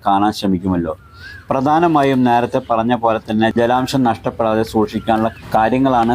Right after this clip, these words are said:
നാം ശ്രദ്ധിക്കേണ്ടത്. പച്ചക്കറി ചെടികളുടെ ചുവട്ടിൽ കരിയില പാവുകയോ അല്ലെങ്കിൽ ചകിരി അടുക്കുകയോ അതുമല്ലെങ്കിൽ വാഴപ്പിണ്ടി ഉണ്ടെങ്കിൽ അത് അരിഞ്ഞിട്ട് കൊടുക്കുകയോ ഒക്കെ ചെയ്താൽ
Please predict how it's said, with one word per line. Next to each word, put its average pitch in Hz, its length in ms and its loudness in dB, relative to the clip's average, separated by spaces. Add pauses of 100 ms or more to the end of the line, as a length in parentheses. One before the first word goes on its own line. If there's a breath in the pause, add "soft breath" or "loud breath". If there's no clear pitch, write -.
(120)
നാം 110 120 2 (120)
ശ്രദ്ധിക്കേണ്ടത്. 98 600 -4 (440 loud breath)
പച്ചക്കറി 123 540 0
ചെടികളുടെ 117 420 2
ചുവട്ടിൽ 110 420 0
കരിയില 110 420 2 (120)
പാവുകയോ 101 520 2 (440 loud breath)
അല്ലെങ്കിൽ 120 400 2 (180)
ചകിരി 117 420 0
അടുക്കുകയോ 107 560 0 (360)
അതുമല്ലെങ്കിൽ 120 580 2 (100)
വാഴപ്പിണ്ടി 120 640 2
ഉണ്ടെങ്കിൽ 107 340 2 (160)
അത് 104 140 0
അരിഞ്ഞിട്ട് 107 520 -2
കൊടുക്കുകയോ 104 540 0
ഒക്കെ 101 240 -2 (100)
ചെയ്താൽ 101 340 4